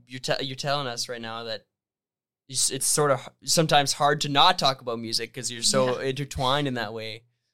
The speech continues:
Speaker 1: Um, what's the process there?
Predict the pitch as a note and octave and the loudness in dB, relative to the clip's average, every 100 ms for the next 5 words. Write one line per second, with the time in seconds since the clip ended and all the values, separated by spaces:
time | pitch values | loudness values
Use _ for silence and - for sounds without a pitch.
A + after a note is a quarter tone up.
0 | _ - B2+ B2 A#2 A2 A2 _ _ _ | _ 4 6 6 2 -8 -14 _ _ _
1 | _ _ _ _ C#3 D3+ - - C3+ B2+ | _ _ _ _ 0 2 2 4 4 4
2 | C3+ B2 - _ _ - C3 C3 C3 B2+ | 2 -2 -4 _ _ -20 -6 2 4 6
3 | B2 A#2+ A#2 | 4 2 -4